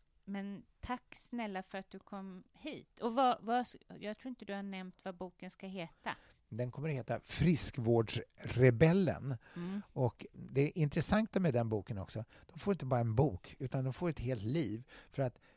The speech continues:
Speaker 2: vi lägger in Q R-koder i marginalen på den här boken.
Speaker 1: Mm.
Speaker 2: Så här kan man få allting från demonstrationen direkt kopplad med T V och så vidare och kommer in via YouTube. Eh,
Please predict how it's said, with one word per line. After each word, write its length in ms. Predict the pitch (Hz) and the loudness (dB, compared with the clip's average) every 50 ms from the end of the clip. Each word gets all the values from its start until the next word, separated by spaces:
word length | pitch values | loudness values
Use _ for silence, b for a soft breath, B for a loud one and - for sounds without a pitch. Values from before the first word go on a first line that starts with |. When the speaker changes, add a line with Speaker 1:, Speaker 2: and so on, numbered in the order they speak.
| b b | b b
Speaker 2:
vi 100 | - 131 | 2 4
lägger 260 | 147 185 180 160 147 | 4 4 2 4 2
in 140 | 147 135 127 | 2 0 0
Q 340 | - - - 160 139 113 117 | -2 2 4 4 4 6 4
R-koder 540 | 113 113 - - - 185 196 185 180 151 135 | 2 2 0 4 4 6 6 6 6 6 4
i 80 | 131 | 4
marginalen 680 | 123 123 120 120 113 123 123 139 196 214 214 202 196 131 | 4 2 0 2 0 2 4 4 6 6 4 4 2 2
på 80 | - 123 | 2 2
den 100 | 117 107 | 2 2
här 100 | 95 90 | 0 -2
boken. 480 | 82 78 - - - - 67 107 120 113 _ - | -4 -6 -8 -8 -10 -8 -8 -8 -8 -10 _ -12
Speaker 1:
Mm. 200 | 170 165 170 180 | -12 -12 -10 -6
Speaker 2:
Så 100 | 190 135 | -4 -4
här 240 | 90 - 143 165 165 | -2 0 2 0 0
kan 180 | - - 156 | 0 0 2
man 140 | 160 156 147 | 2 2 2
få 380 | - - 127 117 113 113 113 113 B B B B B B B - - | 2 2 2 2 4 2 2 0 B B B B B B B -6 0
allting 560 | 143 156 160 151 120 - 131 123 117 120 113 | 2 2 2 2 2 2 2 2 2 0 -4
från 420 | - - 123 120 120 120 120 120 - | 0 2 6 6 6 6 4 0 -4
demonstrationen 1120 | - 110 131 123 123 127 117 - - 127 123 110 - - 123 117 113 120 123 123 117 117 | 0 2 2 4 4 4 2 2 2 2 2 2 6 6 6 6 6 4 0 -2 -2 0
direkt 260 | 117 113 110 101 - | 0 0 0 0 -2
kopplad 600 | - - 120 - - - 113 110 110 95 104 - - B B B B | 2 2 2 2 2 0 2 2 2 2 0 -8 -18 B B B B
med 200 | - 131 117 107 | 0 0 0 2
T 280 | - - 135 117 110 107 | 4 4 4 6 6 6
V 100 | 110 117 | 6 6
och 120 | 113 107 | 4 4
så 120 | - - 120 | 2 4 4
vidare 380 | 117 101 92 107 101 101 107 | 4 4 4 4 4 4 2
och 220 | 110 - 117 110 - | 2 2 0 0 4
kommer 200 | - 120 113 110 | 4 4 4 4
in 220 | 104 104 104 104 | 4 4 2 2
via 220 | 104 107 107 107 107 | 2 4 6 6 6
YouTube. 640 | 104 107 98 92 - - - 113 101 101 104 - B B B B B B - - | 6 4 4 2 0 4 6 6 6 6 4 0 B B B B B B -2 2
Eh, 340 | 120 113 110 107 110 110 | 4 4 4 4 2 0